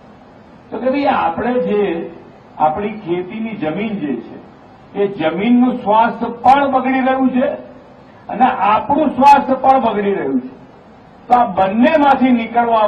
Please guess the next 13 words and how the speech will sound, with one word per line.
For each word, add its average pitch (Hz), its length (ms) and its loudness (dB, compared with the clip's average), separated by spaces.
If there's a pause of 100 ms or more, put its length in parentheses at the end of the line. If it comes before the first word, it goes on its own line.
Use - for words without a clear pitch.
માટે 202 320 2 (720)
આ - 120 4 (100)
પ્રાકૃતિક 247 800 0
ખેતી 202 400 -4
તરફ 202 320 2
આગળ 170 320 0
વધવાનું 131 480 -2
છે - 120 -20 (720)
અને 202 160 2 (100)
એની 240 400 0
આખા 269 400 4 (100)
દેશમાં, 262 640 2 (1000)
આખા 233 400 6